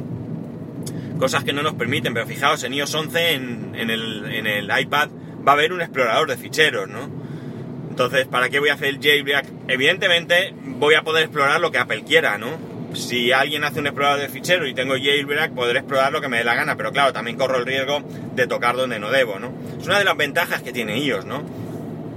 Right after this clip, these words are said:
Que si tú no haces jailbreak y no haces cosas raras, pues es muy difícil, eh, tener problemas con el, con el, el teléfono, ¿no?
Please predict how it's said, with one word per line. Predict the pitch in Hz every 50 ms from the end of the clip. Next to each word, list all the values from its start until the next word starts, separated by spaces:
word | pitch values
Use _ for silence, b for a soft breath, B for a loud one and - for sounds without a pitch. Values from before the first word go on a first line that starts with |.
| - - - - - - - - - B B B B B B B B - -
Que | 135
si | - - 151
tú | 135 180 185 185 185
no | 180 175 175 180 175
haces | 175 165 180 175 170 156
jailbreak | 170 185 190 185 175 151 139 127 120 113
y | 127 131
no | 139 147
haces | 156 156 170 156
cosas | 156 156 151 170 160 151
raras, | 165 175 180 180 185 196 196 - -
pues | 165 165 156
es | 160
muy | 160 165 160
difícil, | 151 139 143 143 131 160 165 156 160 156 - - - - - - - - - - - - -
eh, | 127 120 113 113 110 107 104 104 104 101 101 98 95 92 - - - - - - - - - - - - - - - - - - - - - -
tener | 143 143 151 165 165
problemas | 151 143 139 147 156 151 143 117 110
con | 120 127 127
el, | 127 120 120 117 113 107 104
con | 110 120 120 120
el, | 117 117 113 110 110
el | 107 104 104 104 113 113
teléfono, | 113 110 127 135 127 120 113 101 104 101
¿no? | 113 143